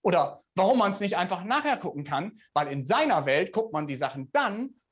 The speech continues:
wenn man da Lust zu hat oder halt später oder man stoppt halt kurz, wenn man mal auf Toilette muss. In seiner Welt versteht er überhaupt nicht, dass man, dass das Programm weiterläuft.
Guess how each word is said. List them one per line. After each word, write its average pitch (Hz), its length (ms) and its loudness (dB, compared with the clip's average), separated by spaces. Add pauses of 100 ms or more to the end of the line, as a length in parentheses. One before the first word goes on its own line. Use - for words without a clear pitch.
wenn 202 140 2
man 190 140 0
da 233 80 4
Lust 285 340 -4
zu 123 180 -12
hat 139 280 0 (220)
oder 220 280 2
halt 170 180 0
später 226 800 -4
oder 220 240 0
man 202 160 -4
stoppt - 440 -4
halt 175 200 -2
kurz, 185 260 -4
wenn 175 120 -2
man 185 120 0
mal 165 140 -2
auf 165 160 -6
Toilette 262 360 -4
muss. 139 220 -10 (180)
In 185 160 -4
seiner 254 440 0
Welt 170 320 0
versteht 302 360 -6
er 170 140 -2
überhaupt 135 480 -4
nicht, 170 300 -8 (240)
dass 190 180 0
man, 196 420 -2 (280)
dass 233 100 0
das 240 180 -4
Programm 190 680 -2
weiterläuft. 151 640 -6